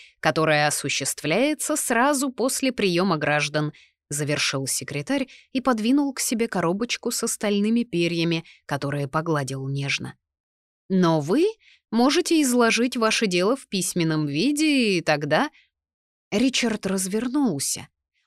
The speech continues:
он почти дошёл до двери, когда слух уловил тонкий всхлип,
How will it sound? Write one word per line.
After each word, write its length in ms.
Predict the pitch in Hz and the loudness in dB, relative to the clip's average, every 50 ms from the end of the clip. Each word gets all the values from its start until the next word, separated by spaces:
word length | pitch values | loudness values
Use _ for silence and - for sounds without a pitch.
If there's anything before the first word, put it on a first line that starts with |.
| _ 160 | _ 2
он 160 | 185 190 175 | 2 2 2
почти 360 | 180 175 165 - - - 214 | 0 -2 -2 -2 -2 -2 -2
дошёл 480 | 185 160 156 - - - 196 185 170 151 | -2 0 -2 -2 -2 -2 -2 -2 -2 -4
до 160 | 135 143 139 | -4 -4 -4
двери, 520 | 131 139 151 180 233 277 285 208 160 147 - - - _ _ | -4 -8 -4 0 2 2 2 2 0 -2 -6 -12 -20 _ _
когда 300 | - 269 240 240 269 254 | -4 -4 0 2 2 2
слух 420 | 254 - - 220 214 220 - - | 2 0 0 0 0 -2 0 0
уловил 420 | 254 254 254 247 226 254 254 247 240 | 2 2 2 2 2 2 0 0 -2
тонкий 540 | - - 214 240 254 262 247 - 254 247 | -4 -4 -2 0 0 -2 -2 -4 -8 -6
всхлип, 560 | 240 - - - - - 185 180 175 180 - | -4 -6 -6 -6 -6 -6 -6 -6 -6 -8 -12